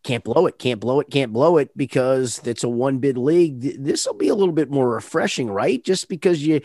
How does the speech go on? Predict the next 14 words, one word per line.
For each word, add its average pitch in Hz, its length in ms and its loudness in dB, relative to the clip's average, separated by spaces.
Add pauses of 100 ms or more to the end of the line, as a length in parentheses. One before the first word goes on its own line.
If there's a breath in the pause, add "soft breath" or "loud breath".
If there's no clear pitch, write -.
(240 loud breath)
if 180 80 -8
this 226 160 2
team 220 200 -2
starts, - 380 -2 (320)
you 196 120 0
know, 143 100 4
circling 180 480 2
in 170 60 2
the 165 100 4
right 160 220 4
direction 151 500 0
into, 156 320 2
into 156 320 0
March, 160 640 0